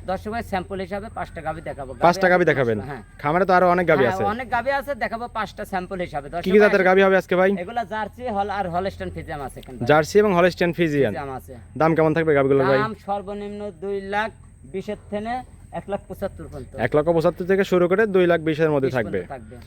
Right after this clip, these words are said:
Speaker 2: ভাই, অনেকেই তো আপনাকে চেনে, নতুন যারা আছে তাদের উদ্দেশ্যে আপনার নাম এবং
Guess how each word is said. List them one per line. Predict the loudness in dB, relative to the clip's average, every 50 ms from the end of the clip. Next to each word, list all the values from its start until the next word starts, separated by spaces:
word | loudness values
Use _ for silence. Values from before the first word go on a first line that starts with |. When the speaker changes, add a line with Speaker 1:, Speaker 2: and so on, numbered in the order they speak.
| -20 -16 -8
Speaker 2:
ভাই, | -4 0 0
অনেকেই | 2 2 2 2 2
তো | 2 2
আপনাকে | 2 2 0 0 0 2
চেনে, | 2 2 2
নতুন | 2 0 0 0 2
যারা | 2 2 2
আছে | 2 0 0
তাদের | 2 2 2 2 2
উদ্দেশ্যে | 2 2 0 0 0 -2
আপনার | -2 -2 -2
নাম | 0 0 2 2 2 2
এবং | 0 0